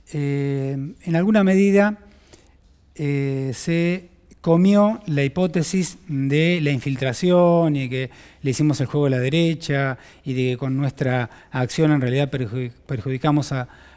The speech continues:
al movimiento popular. Y yo creo que en gran medida también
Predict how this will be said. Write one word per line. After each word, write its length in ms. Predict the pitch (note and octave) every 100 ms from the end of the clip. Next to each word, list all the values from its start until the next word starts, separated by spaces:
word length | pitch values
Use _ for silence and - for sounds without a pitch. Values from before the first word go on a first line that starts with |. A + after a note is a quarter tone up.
| -
al 180 | D3 C3
movimiento 400 | C3 C#3 C#3 B2+
popular. 460 | A#2 B2 A#2+ A2+ - _ _ _ - _ _ _ _ -
Y 80 | F3+
yo 180 | A3
creo 260 | A3+ A#3 A3
que 140 | A3
en 80 | F#3+
gran 180 | F#3+ A3+
medida 300 | G3+ G3 G3
también 600 | E3+ E3+ G3 F#3+ F#3 G#3